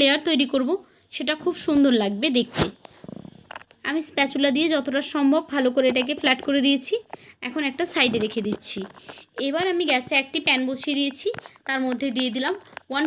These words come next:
ফোর্থ কাপ চিনি, তার উপরে এক টিস্পুন মতো জল দিয়ে দিয়েছি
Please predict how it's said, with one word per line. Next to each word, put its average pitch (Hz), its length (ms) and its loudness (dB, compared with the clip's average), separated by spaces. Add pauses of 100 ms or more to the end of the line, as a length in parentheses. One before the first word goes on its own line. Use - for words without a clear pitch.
ফোর্থ 311 280 -2
কাপ 311 160 0 (420)
চিনি, 220 320 -2 (1040)
তার 302 200 -2
উপরে 339 200 -4 (720)
এক 320 200 -4
টিস্পুন 381 380 0
মতো 381 140 -2 (120)
জল 262 220 2
দিয়ে 285 160 2
দিয়েছি 311 240 2